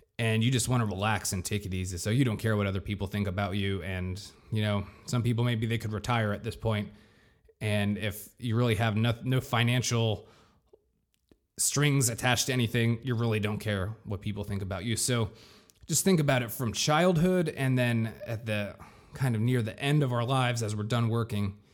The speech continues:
we don't care what people think about us. And those two snippets of this graph, why between teen-, being a teenager and, like, thirty or our mid-thirties, why do we care so much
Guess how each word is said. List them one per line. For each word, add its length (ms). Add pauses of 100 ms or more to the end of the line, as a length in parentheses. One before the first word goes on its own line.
(680)
we 140
don't 240
care 200
what 160
people 200
think 180
about 280
us. 200
And 180
those 280
two 600 (160)
snippets 520
of 160
this 160
graph, 440 (680)
why 380
between 420
teen-, 480
being 180
a 60
teenager 640
and, 260
like, 320 (880)
thirty 580
or 140
our 80
mid-thirties, 600
why 160
do 80
we 80
care 220
so 160
much 420